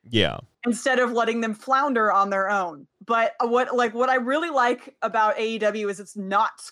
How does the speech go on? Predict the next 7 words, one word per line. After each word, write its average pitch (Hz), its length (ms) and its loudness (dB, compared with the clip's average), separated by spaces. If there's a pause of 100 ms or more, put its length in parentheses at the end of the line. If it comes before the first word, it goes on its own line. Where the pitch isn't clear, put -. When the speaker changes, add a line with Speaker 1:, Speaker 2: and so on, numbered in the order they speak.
(120)
Speaker 2:
it's, 214 160 -4
like, 220 180 -6 (400)
hardly, 254 880 0 (320)
it's 240 180 -2
ex-, - 460 -12
like, 226 300 -2 (160)
way, 311 720 2